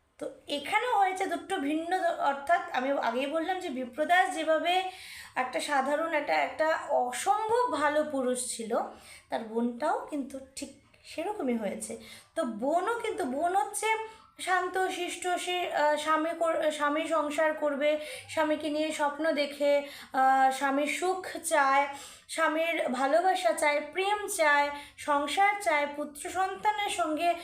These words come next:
জীবন কাটাতে চায়। ঠিক অন্যদিকে, আহ, মধুসূদন কিন্তু শুধুমাত্রই তার উপর জোর চাপিয়ে যায়। তো দুটো ভিন্ন মতাদর্শী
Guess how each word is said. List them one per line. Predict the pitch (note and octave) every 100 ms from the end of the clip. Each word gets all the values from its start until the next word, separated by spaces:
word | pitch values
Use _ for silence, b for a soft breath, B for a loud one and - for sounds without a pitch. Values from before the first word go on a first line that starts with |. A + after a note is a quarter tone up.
| B B
জীবন | A#3+ C4+ C#4+ G4
কাটাতে | G4 E4+ D4+ D4 C#4
চায়। | C4+ B3+ B3
ঠিক | D#4 -
অন্যদিকে, | C#4+ D#4+ F#4+ E4 - B3 B3 B B B -
আহ, | B3 A#3+ A#3 A3+ A3+ - - -
মধুসূদন | C#4 D4+ D#4+ D4+ D4+
কিন্তু | D4 C#4+ C4 - B3+ C4+
শুধুমাত্রই | - A#3+ E4+ F#4+ G4 - C#4 A3+ A3+ - - _ _ _ _ _ A#3
তার | A#3+ A#3+
উপর | A#3+ B3 B3+ A3+
জোর | G3+ C#4
চাপিয়ে | C#4 B3+ A3+ G#3+ G3+
যায়। | G3+ G3 - B B -
তো | C4
দুটো | G#3+ B3+ - D#4+ D#4 B - G#3
ভিন্ন | F#3+ C#4+ D#4 F4
মতাদর্শী | D#4 B3 C4 C#4 C#4+ - D#4+